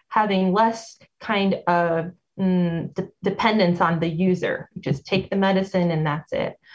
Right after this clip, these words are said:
Versus psychotherapy, you're having to interact with a person, having a therapeutic alliance. They're going to have to think of examples in your life. And if they can't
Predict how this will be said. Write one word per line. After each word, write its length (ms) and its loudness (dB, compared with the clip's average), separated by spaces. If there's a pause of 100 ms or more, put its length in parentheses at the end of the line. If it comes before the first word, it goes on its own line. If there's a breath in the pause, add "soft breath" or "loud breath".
(220 loud breath)
Versus 360 2
psychotherapy, 1120 0 (280 loud breath)
you're 320 0
having 360 0
to 100 -2
interact 520 -2
with 160 -4
a 60 2
person, 840 0
having 300 2
a 80 -2
therapeutic 680 -2
alliance. 680 0
They're 140 0
going 220 0
to 40 2
have 240 -2
to 180 -6
think 220 -2
of 140 0
examples 840 0
in 120 2
your 240 -2
life. 380 2
And 160 0
if 160 -2
they 120 2
can't 420 0